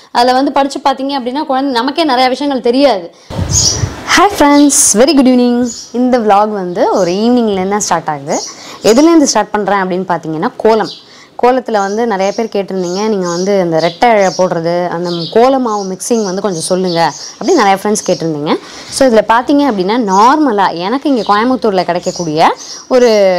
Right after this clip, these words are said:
கோல மாவு, அதாவது கொஞ்சம் வந்து கலர் கம்மியா தான் இருக்கும், லைட்டா பிளாக்கா தான் இருக்கும், அந்த மாதிரி கோல மாவு தான் நான் இங்க வச்சிருக்கேன். Nearly இதோட அளவு பாத்தீங்க அப்படின்னா, ஒரு டூ ஹண்ட்ரட் கிராம் nearly.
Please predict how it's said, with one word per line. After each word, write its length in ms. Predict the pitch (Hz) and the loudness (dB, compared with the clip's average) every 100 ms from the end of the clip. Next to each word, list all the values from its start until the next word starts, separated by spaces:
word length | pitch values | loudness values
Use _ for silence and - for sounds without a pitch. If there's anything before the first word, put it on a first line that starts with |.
| 170 160 156 151 - | 0 -2 -2 -6 -2
கோல 200 | 240 214 | -2 -2
மாவு, 240 | 180 151 | -6 -8
அதாவது 320 | - 202 254 | -6 -2 -2
கொஞ்சம் 300 | 269 277 285 | 0 -2 0
வந்து 180 | 254 240 | 0 -2
கலர் 260 | 247 220 254 | 0 0 0
கம்மியா 380 | 220 214 233 226 | -2 -2 -2 0
தான் 120 | 214 | -2
இருக்கும், 280 | 175 285 277 | -2 -2 0
லைட்டா 280 | 233 254 226 165 | 0 0 0 0
பிளாக்கா 340 | 190 247 226 | 0 0 -2
தான் 140 | 202 | -2
இருக்கும், 220 | 165 - - - - - | -6 -8 -20 -20 -20 -8
அந்த 280 | 190 233 269 | 0 2 4
மாதிரி 260 | 254 262 262 | 4 2 2
கோல 220 | 214 208 | 0 0
மாவு 220 | 202 185 | -4 -2
தான் 100 | 233 | -2
நான் 100 | 220 | -2
இங்க 180 | 170 160 | -4 -6
வச்சிருக்கேன். 440 | 185 185 277 254 | -8 -4 0 2
Nearly 160 | 220 240 | 2 2
இதோட 140 | 202 | 2
அளவு 360 | 185 170 185 254 | 2 2 2 0
பாத்தீங்க 380 | 214 196 185 202 190 | -2 -6 -6 -8 -8
அப்படின்னா, 320 | 170 160 175 480 - - - | -6 -6 -6 -6 -10 -18 -6
ஒரு 440 | 277 240 190 165 165 | 0 4 4 2 2
டூ 240 | 285 269 | 2 2
ஹண்ட்ரட் 220 | 233 190 156 | 0 -2 -2
கிராம் 180 | 185 175 - - - - | -4 -4 -8 -20 -20 -6
nearly. 420 | 202 208 208 208 | 0 0 2 -2